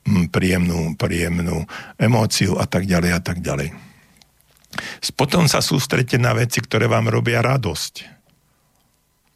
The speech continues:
Deti, vnúčatá, e, ak máte nejaké domáce zvieratko, mačičku, psíka,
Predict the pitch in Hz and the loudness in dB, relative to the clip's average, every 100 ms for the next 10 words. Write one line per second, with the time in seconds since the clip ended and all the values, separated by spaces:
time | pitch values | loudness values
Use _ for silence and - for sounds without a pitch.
0 | _ _ - 104 - - - _ - 95 | _ _ -2 -2 -2 -8 -10 _ -6 -4
1 | 104 113 98 90 87 - _ _ _ _ | -2 -4 -6 -10 -12 -20 _ _ _ _
2 | _ - - - - - - 101 95 95 | _ -20 -20 -18 -10 -6 -4 -4 -2 -2
3 | 90 92 95 90 90 92 92 - 95 95 | -2 -2 -2 -4 -4 -2 -4 -4 -4 -2
4 | 107 107 92 - - 78 - - - 95 | 0 0 -4 -8 -10 -10 -14 -14 -6 -6
5 | - 87 - 95 - 107 120 - 85 | -4 -6 -8 -12 -8 -4 -4 -4 -10